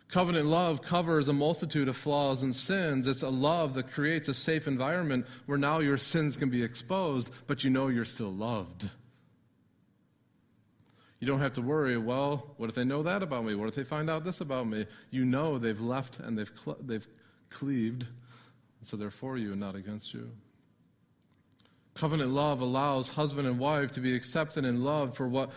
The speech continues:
he or she is without fear of being ashamed. To be loved but not known is comforting but superficial. And honestly, that's what most of this world calls love. It's love without b-, really being known. They're holding their true selves back and they're putting their best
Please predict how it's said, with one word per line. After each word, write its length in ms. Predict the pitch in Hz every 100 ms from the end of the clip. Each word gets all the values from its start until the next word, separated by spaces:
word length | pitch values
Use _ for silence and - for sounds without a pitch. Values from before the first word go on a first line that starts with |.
| -
he 140 | - 151
or 80 |
she 240 | 135 135 135
is 160 | 151
without 240 | 131 127 127
fear 240 | 147 143
of 80 | 131
being 320 | 127 127 120
ashamed. 960 | 120 120 - - 143 131 107 101 104 101 - - _ _ _ _ _ _ _ _ _ _ _ _ _ _ _ _
To 80 | -
be 100 | 143
loved 560 | 131 147 160 151 131 123
but 140 | 131
not 220 | 127 120
known 380 | 127 147 139 123
is 120 | 110
comforting 580 | - 180 170 131 113 120
but 120 | 113
superficial. 720 | - 123 120 139 131 107 98 107 - _ _
And 200 | 117 113
honestly, 340 | 113 131 135
that's 240 | 117 120 -
what 80 | 120
most 260 | 123 135
of 60 | -
this 180 | 120 113
world 300 | 113 110 -
calls 280 | 113 107
love. 380 | 113 123 101 95
It's 200 | 110 -
love 320 | 120 131 139
without 340 | 117 117 113 123
b-, 60 | -
really 260 | 135 123
being 320 | 117 113 110
known. 300 | 120 139 113
They're 120 | 104 107
holding 360 | - 147 143
their 100 | 120
true 240 | 117 147 135
selves 260 | 131 113
back 280 | 110 143 123
and 60 | 123
they're 140 | 107
putting 220 | 156 135
their 80 | 120
best 320 | 113 127 -